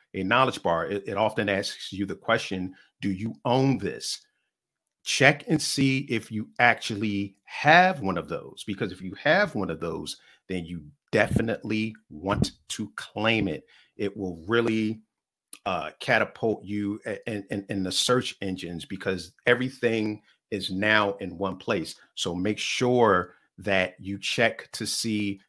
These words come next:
if you actually have a Google knowledge bar. When you look at, when you look at all the stars, when you put, when you put their names in and everything comes up in one spot, that's because more than likely their management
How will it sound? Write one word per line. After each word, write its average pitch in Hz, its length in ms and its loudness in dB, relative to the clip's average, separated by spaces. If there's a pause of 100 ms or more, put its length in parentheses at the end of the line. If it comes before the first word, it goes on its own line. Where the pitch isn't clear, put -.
(120)
if 107 280 -2 (120)
you 113 340 -8 (140)
actually 101 600 -2 (200)
have 107 480 4
a 92 180 -4
Google 101 640 -4
knowledge 98 340 0
bar. 82 240 -2
When 82 140 -8
you 101 80 -2
look 101 160 -4
at, 95 80 -10 (160)
when - 140 -12
you 95 80 -4
look 98 120 -4
at 98 60 -4
all 98 140 0
the 98 40 -4
stars, 98 560 2 (380)
when 101 160 -4
you 95 100 -6
put, - 220 -4 (280)
when 90 120 -8
you 92 80 -10
put - 220 -6
their 92 100 -2
names 120 460 2
in 90 260 0 (500)
and 104 200 -10 (160)
everything 131 580 2
comes 110 320 -2
up 107 160 0
in 101 100 -6
one 95 200 -2
spot, - 480 8 (580)
that's 147 320 4
because 95 560 -2
more 98 160 -2
than 85 160 -6
likely 104 320 2
their 87 220 -4
management 98 1040 -2